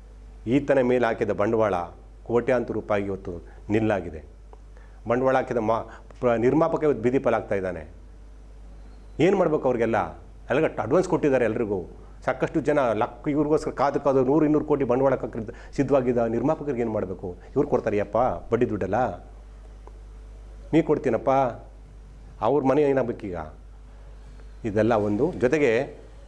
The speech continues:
ಅಂತಿಮವಾಗಿ ಆ ಕುಟುಂಬಕ್ಕೆ ರೇಣುಕಾಸ್ವಾಮಿ ಮಾಡಿದ ಮೆಸೇಜ್ ಬಗ್ಗೆ ನಾನು ಮಾತಾಡೋದಿಲ್ಲ,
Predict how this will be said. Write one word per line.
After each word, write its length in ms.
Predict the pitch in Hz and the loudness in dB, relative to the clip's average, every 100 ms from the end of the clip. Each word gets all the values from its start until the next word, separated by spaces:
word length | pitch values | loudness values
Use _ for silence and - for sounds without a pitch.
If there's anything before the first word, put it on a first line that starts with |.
| - - - - | -20 -20 -12 -4
ಅಂತಿಮವಾಗಿ 600 | 110 156 160 131 117 98 95 - - - - - | 0 2 4 4 4 2 0 -4 -14 -20 -20 -8
ಆ 60 | 98 | -6
ಕುಟುಂಬಕ್ಕೆ 600 | - 113 156 127 - 80 - - - - - - - | -2 2 2 2 0 -6 -10 -16 -18 -20 -20 -20 -2
ರೇಣುಕಾಸ್ವಾಮಿ 520 | 123 139 135 - 131 120 | 2 2 2 0 0 2
ಮಾಡಿದ 340 | 120 131 123 | 2 2 2
ಮೆಸೇಜ್ 360 | 117 117 143 131 | 2 2 2 2
ಬಗ್ಗೆ 180 | 123 127 | 2 2
ನಾನು 160 | 117 110 | 2 2
ಮಾತಾಡೋದಿಲ್ಲ, 400 | 113 113 104 95 | 2 2 2 0